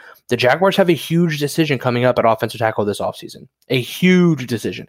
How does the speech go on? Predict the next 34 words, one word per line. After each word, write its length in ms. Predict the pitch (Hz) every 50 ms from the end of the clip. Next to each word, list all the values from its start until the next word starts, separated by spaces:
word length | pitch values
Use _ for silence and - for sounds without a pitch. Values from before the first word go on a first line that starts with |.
| -
If 320 | - - - - _ _ -
you 60 | 127
sign 480 | 120 - 139 131 135 139 147 147 151 143
Cam, 560 | - - - 127 127 131 135 135 139 139 135 - - - - _
um, 320 | - 110 110 110 110 110
you 80 | 117 117
know, 100 | 117 117
or, 220 | 113 117 117 120
or 80 | - 123
tag 220 | - 127 123 131
him 80 | 135 131
again 100 | 131 127
or 60 | 123
whatever 180 | 117 117 120 131
you 60 | 131
decide 340 | 127 117 - 120 123 123 113
to 60 | 110
do, 400 | - 113 131 151 147 127 123 - - - - _ _ _
that's 220 | - 131 147 143 -
going 420 | 143 139 135 143 151 156 151 131
to, 420 | - - - 139 131 131 127 123 120
to 140 | - -
take 240 | - - 135 127 -
up 120 | 131 120 -
a 120 | 123 117
good 520 | 120 120 117 127 123 123 127 123 117 120 - _
chunk 420 | - - - - 123 120 123 117 - -
of 120 | 123 117
the 80 | 117 117
free 300 | - - - 135 131 127
cap 420 | 123 - - - 123 117 - -
you 60 | 113 104
have. 400 | - - 123 135 135 120 107 104
So 260 | - - 117 117 110